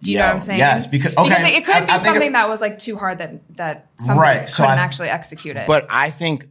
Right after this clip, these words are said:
Speaker 2: that part of it would ensure the excitement because the N B A is gonna choose a dunk that everyone can do.
Speaker 1: True.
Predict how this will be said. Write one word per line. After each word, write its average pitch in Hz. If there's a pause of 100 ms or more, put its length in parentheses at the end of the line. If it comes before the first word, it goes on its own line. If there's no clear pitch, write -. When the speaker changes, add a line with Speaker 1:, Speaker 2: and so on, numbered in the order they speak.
Speaker 2:
that 123
part 131
of 139
it 151
would 123
ensure 120
the 113
excitement 95 (580)
because 135
the 151
N 165
B 170
A 160
is 143
gonna 147
choose 139
a 131
dunk 131
that -
everyone 127
can 104
do. 117
Speaker 1:
True. 98